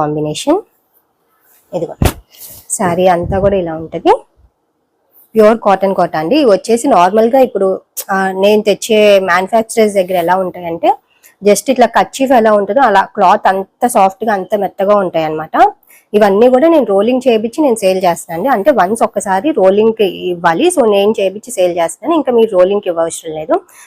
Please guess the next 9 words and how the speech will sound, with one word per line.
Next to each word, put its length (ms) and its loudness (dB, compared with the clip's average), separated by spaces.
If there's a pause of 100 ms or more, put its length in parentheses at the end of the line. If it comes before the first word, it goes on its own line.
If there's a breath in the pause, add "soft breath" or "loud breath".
(160)
Just 180 2 (140)
నార్మల్ 380 2
హోమ్ 240 0
వాష్ 220 0
చేసుకుంటే 440 -6
సరిపోతుంది. 460 -6
లైట్ 300 -2
స్టార్చ్ 420 -4
పెట్టుకొని 380 -2